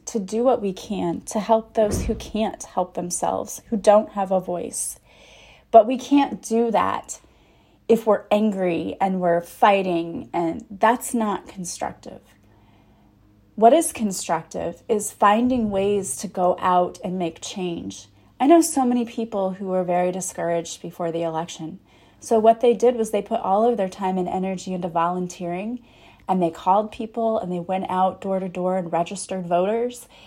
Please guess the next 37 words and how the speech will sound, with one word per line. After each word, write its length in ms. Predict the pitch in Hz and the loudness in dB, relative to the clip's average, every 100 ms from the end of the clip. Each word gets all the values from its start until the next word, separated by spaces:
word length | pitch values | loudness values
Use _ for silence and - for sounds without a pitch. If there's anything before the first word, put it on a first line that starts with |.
| - _ - | -20 _ 4
That 160 | 226 | 6
is 100 | 285 | 6
a 60 | 247 | 0
positive 580 | - 233 233 226 196 180 | -4 0 0 0 -2 0
way 320 | 165 - - - | 0 -2 -6 -12
to 160 | 233 | -4
make 240 | 208 185 190 | -2 -2 -6
a 60 | |
change. 560 | - 175 160 185 196 - _ - - - - - | -8 -8 -8 -12 -16 -20 _ -20 -20 -20 -20 2
And 140 | 240 | 4
why 180 | 262 294 | 8 8
I'm 120 | 302 | 8
telling 360 | 277 240 214 202 | 4 0 0 0
you 120 | 185 | -2
this 320 | 175 175 - | -2 -4 -4
is 120 | 180 | -8
because 640 | - 185 196 175 170 - - _ _ _ _ _ | -6 -4 2 2 2 -4 -8 _ _ _ _ _
there 220 | 190 208 | 6 8
are 200 | - 202 | 8 6
some 380 | 202 - 196 190 | 4 0 0 0
spiritual 500 | 202 - 185 180 180 | -4 -4 -4 -4 -6
leaders 380 | 175 175 175 175 | -4 -2 -4 -4
out 280 | - 165 165 | -2 -2 -2
there 360 | 165 160 170 190 _ _ _ _ - - | -6 -6 -6 -10 _ _ _ _ -16 -8
who 80 | |
will 160 | 196 185 | -6 -6
tell 280 | - 190 185 | -4 -2 -2
you, 240 | 180 175 | -4 -4
like, 240 | 170 160 - | -4 -4 -4
"Ignore 460 | 220 220 214 220 | -4 -2 2 2
it, 440 | 214 220 - - - - | 2 0 -2 -12 -20 -4
don't 240 | 196 190 | -2 -2
pay 160 | 208 214 | -4 -4
attention 420 | 214 208 - 202 | -4 -8 -6 -10
to 120 | 190 | -10
the 140 | 196 196 | -8 -6
election, 720 | 180 180 - 202 185 185 | -6 -6 -10 -8 -6 -8